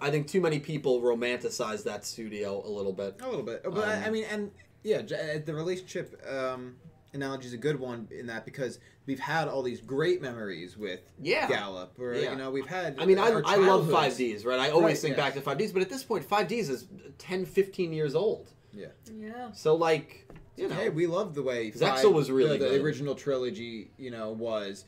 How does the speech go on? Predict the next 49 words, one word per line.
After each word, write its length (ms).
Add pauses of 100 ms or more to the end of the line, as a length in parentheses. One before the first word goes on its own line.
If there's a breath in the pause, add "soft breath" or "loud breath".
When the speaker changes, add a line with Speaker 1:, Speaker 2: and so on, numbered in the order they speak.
(120)
Speaker 2:
We 100
Speaker 1:
Right. 200
Speaker 2:
lo-, 200
a 60
lot 220
of 60
people 240
grew 280
to 100
love, 360 (300)
uh, 220
Zale. 520 (480 soft breath)
And, 100
Speaker 1:
Yeah. 220
Speaker 2:
you 40
know, 200
so 180
it's 220
like, 420
this 160
is 60
how 140
we 200
remember 340
Gallop. 440 (100)
Speaker 1:
Right. 480
Speaker 2:
So 380
I 100
can 160
see 320
it, 140
but 120
it's 80
Speaker 1:
But 60
Speaker 2:
just 160
Speaker 1:
something 320
Speaker 2:
like 80
Speaker 1:
clearly 380
changed 580
Speaker 2:
Something 200
Speaker 1:
with 120
that 160
Speaker 2:
clearly, 20
Speaker 1:
studio. 280
Speaker 2:
exactly. 500
Speaker 1:
And 120
it, 100
it 100
just, 240